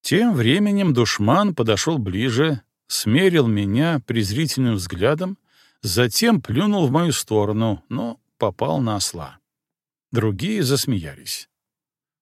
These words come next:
Да, что ни говори, а за долгие годы службы в каких только ситуациях я не оказывался.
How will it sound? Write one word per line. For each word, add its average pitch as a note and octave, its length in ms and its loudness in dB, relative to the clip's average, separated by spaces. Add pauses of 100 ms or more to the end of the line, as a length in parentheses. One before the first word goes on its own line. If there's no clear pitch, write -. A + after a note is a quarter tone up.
(400)
Да, C3+ 600 2
что - 360 0
ни F#3+ 160 2
говори, B2+ 680 2
а B2 160 2
за G#2+ 220 2
долгие C#3 600 0
годы C3 400 -2
службы C#3+ 600 -2
в - 60 -6
каких G#2+ 460 -6
только D#3 380 -2
ситуациях B2+ 760 -2
я A#2 220 -4
не A#2 120 0
оказывался. F#2 800 -6